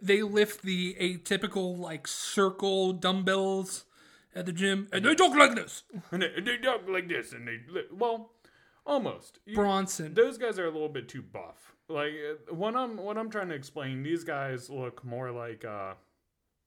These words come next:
Speaker 2: more like your dad would with his man tits, and then they hold their <laughs> arms, like, in a weird boxing position.
Speaker 1: Yeah.
Speaker 2: You know, like, let's, let's duke,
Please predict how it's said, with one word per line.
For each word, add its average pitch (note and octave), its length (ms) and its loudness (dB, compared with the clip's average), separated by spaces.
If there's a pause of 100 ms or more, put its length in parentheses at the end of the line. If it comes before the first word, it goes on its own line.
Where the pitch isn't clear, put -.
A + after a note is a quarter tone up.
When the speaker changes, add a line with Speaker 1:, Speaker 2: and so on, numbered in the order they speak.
(840)
Speaker 2:
more D4 160 0
like G3 180 0
your B2+ 120 -2
dad A#2 480 -6
would A#2+ 240 -4
with G#2 120 -10
his G2+ 140 -16
man G#2+ 300 -8
tits, A#2 500 -8
and A#2+ 140 -10
then A#2 120 -6
they A#2 140 -2
hold D3+ 260 2
their C#3 160 -2
<laughs> - 20 -10
arms, C#3 460 -4
like, A#2 300 -6
in C3 120 -6
a B2 60 -6
weird C3 380 -6
boxing C#3 480 -6
position. F#3+ 540 -10
Speaker 1:
Yeah. C4+ 240 2 (720)
Speaker 2:
You C3+ 100 -6
know, C#3 160 -6 (160)
like, C3 180 -8
let's, G3+ 380 -4
let's D#3 240 -6
duke, C#3+ 480 -6